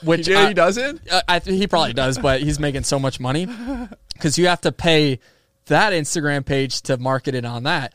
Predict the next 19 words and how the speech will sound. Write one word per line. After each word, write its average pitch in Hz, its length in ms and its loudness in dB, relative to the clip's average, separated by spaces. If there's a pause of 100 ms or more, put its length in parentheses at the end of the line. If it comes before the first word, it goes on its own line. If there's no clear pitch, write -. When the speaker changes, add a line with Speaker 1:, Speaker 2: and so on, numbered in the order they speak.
Speaker 2:
Right. 95 400 -8
Speaker 1:
So 190 160 6
I'm 208 220 2
looking 214 360 0
at, 151 200 0
like, 139 300 2
"Oh, 175 240 4
so-and-so 151 840 2 (280)
<coughs> 156 140 -4 (500)
is 151 220 -2
coming 175 280 0
out 147 160 0
with 120 120 -4
his 165 220 0
N-, 135 180 -4
N 139 140 0
F 120 180 -2
T 113 220 -6
athlete 127 540 -4